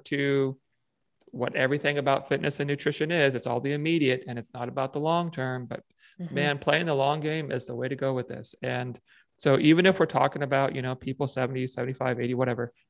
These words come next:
Speaker 1: like, we're talking to everyone, because that's where you're headed, and we need to prepare.
Speaker 2: Mm-hmm.
Speaker 1: We need to, we need to be smart about how we do things and establish things now so that we can live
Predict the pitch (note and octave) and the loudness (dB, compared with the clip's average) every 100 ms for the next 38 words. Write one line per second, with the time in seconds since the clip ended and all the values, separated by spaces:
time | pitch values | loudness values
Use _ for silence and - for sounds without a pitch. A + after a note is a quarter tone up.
0 | - B2+ C3+ C#3 D3 C#3 - A#2+ G#2+ G#2+ | -10 -6 -2 0 0 0 -4 -6 -6 -10
1 | - _ _ _ - B2+ A#2+ - - B2+ | -14 _ _ _ -6 -2 -2 -4 0 0
2 | C#3 - D#3 E3 D3+ A#2 B2 - _ _ | 2 2 2 2 0 0 -4 -8 _ _
3 | - B2+ B2+ C#3+ D3 E3 D#3+ F3 F#3 D#3+ | -4 -2 0 0 0 -2 0 4 4 4
4 | F3+ G#3 - _ _ - C3+ C3+ C#3 C#3 | -2 -8 -14 _ _ -4 0 0 0 0
5 | C#3 C#3+ D#3+ D#3 - D3 D3 D#3 C#3+ C#3 | 0 0 0 -2 -2 0 2 2 2 2
6 | C3+ C#3 C3+ C3+ C3+ C#3+ - - B2+ C3 | -2 -2 -4 -4 -6 -6 -10 -4 -4 -4
7 | D3+ D3 C#3+ A#2 A2+ B2 B2 A#2+ B2 B2 | -8 -10 -10 -8 -8 -8 -6 -4 -4 -6
8 | - B2 A#2 A#2+ A#2+ | -6 -6 -2 -2 -2